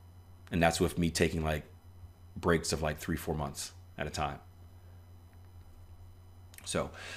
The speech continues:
George says, "This morning I woke up and had my first sponsor request." Yeah, my man. It happened to be a women's clothing, but still getting somewhere. Look at that.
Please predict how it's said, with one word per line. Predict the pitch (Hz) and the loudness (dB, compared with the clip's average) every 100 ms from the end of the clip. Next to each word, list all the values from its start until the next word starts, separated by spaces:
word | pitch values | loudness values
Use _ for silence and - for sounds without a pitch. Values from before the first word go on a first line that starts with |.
| - | 4
George | 160 160 | 10 12
says, | 165 | 12
"This | 131 131 | 12 12
morning | 151 151 | 12 12
I | 139 | 12
woke | 139 143 | 12 12
up | 139 | 10
and | 120 | 8
had | 110 | 8
my | |
first | 95 - 147 143 | 8 10 10 12
sponsor | - 131 143 139 | 10 10 10 10
request." | 135 156 160 - | 12 12 12 10
Yeah, | 113 214 214 139 | 12 12 12 12
my | 120 | 12
man. | 190 196 143 110 107 117 | 10 12 12 12 12 8
It | 110 | 4
happened | 113 147 151 | 10 10 12
to | 131 | 10
be | 131 113 | 12 12
a | |
women's | 101 127 170 180 - | 12 12 12 10 6
clothing, | - 233 233 165 127 | 12 12 12 12 10
but | 117 120 - - - - | 12 12 10 -4 -12 -2
still | - - - 131 143 156 165 170 175 175 | 2 2 4 10 12 12 12 12 12 12
getting | 113 185 180 175 | 12 12 12 6
somewhere. | - 147 110 90 85 | 10 10 12 8 6
Look | 175 202 | 8 12
at | |
that. | 123 92 - | 12 12 10